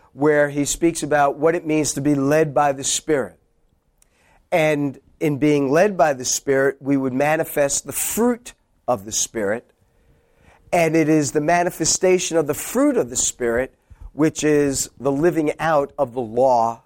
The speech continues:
of Messiah. So we're looking at this phrase, uh, under law. So t-, tonight, let's take a look at Galatians chapter three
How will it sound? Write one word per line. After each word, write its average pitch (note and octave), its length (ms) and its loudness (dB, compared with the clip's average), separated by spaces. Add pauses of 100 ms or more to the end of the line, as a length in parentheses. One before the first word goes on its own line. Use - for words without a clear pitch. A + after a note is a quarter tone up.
(180)
of A2+ 180 -4
Messiah. A#2+ 520 -8 (2250)
So F3+ 160 2
we're E3+ 100 6
looking G#3 280 2
at F#3+ 160 2
this E3+ 180 -2
phrase, D#3+ 720 0 (580)
uh, C#3+ 300 4
under D3+ 280 2
law. C3+ 420 2 (320)
So D#3 500 2 (180)
t-, - 120 -12 (140)
tonight, F3+ 360 2
let's E3 200 -2
take G3 140 0
a F#3 40 0
look E3+ 160 0
at D3 120 -2
Galatians D3 580 0
chapter B2+ 420 -2
three D#3 760 -2